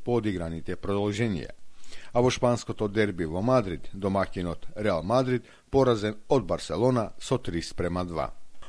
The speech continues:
Одиме сега со резултатите од првата македонска фудбалска лига, каде што се одигра дваесет и осмото коло.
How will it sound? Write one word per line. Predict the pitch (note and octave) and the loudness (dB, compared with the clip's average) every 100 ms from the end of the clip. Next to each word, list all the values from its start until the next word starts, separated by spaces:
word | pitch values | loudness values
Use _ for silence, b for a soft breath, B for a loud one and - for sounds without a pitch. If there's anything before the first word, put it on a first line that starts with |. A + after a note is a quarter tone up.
| B | B
Одиме | D#3 D3 C#3 | 4 6 6
сега | C3 D#3 C#3 | 4 6 4
со | C3 C3+ | 6 4
резултатите | A#2 A#2+ B2 B2+ B2 B2 | 4 4 4 2 4 4
од | - | 4
првата | C#3 B2 G#2 G2+ | 4 6 4 4
македонска | G2+ - G#2 G2 - F2 | 2 2 0 0 -2 -2
фудбалска | B2 G#2+ F#2+ - F#2 | 0 0 -2 -2 0
лига, | B2 C#3 A2 | 2 4 4
каде | A#2 G#2+ | 4 2
што | G2+ G#2 | 2 -2
се | - | 0
одигра | F#2+ F#2+ F#2+ F#2 - | 0 2 2 2 2
дваесет | A2 F#2 F#2 F2+ - F2 | -2 2 2 2 -2 -4
и | F2+ | -2
осмото | E2 - E2 F#2+ | -2 -2 -4 -4
коло. | - A#2+ F#2 - | 0 2 2 -2